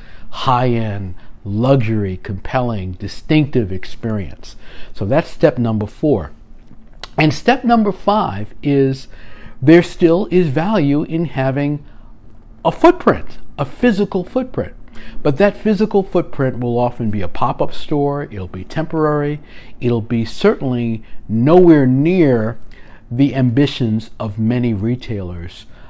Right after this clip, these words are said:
uh, the re-, the, the retailers have had in, in many years. So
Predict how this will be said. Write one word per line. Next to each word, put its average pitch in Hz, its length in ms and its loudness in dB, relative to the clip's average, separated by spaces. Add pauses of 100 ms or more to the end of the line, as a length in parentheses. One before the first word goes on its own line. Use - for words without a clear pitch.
(200)
uh, 95 240 -12
the 95 140 -8
re-, 107 260 -4
the, 101 140 -8
the 104 140 -8
retailers 107 420 0
have 107 140 -2
had 107 280 -6
in, 104 220 -10
in 101 320 -8
many 101 200 -4
years. 92 560 -6 (360)
So 120 420 2